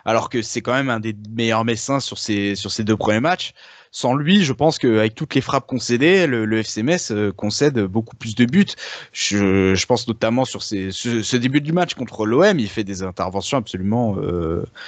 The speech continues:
énormes. Là, sur cette frappe du gauche d'Ismaïla Sarr, il se, il s'étend de manière horizontale, euh, c'est assez incroyable.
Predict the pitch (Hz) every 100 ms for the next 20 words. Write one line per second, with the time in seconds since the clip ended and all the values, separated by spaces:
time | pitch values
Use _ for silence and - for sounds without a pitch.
0 | - 117 147 180 139 120 110 - 104 -
1 | 117 110 113 139 107 - 107 107 131 170
2 | 156 98 - 95 101 101 - 139 - 165
3 | 151 113 110 107 110 110 117 139 143 110
4 | 95 92 - - - 95 - 107 127 151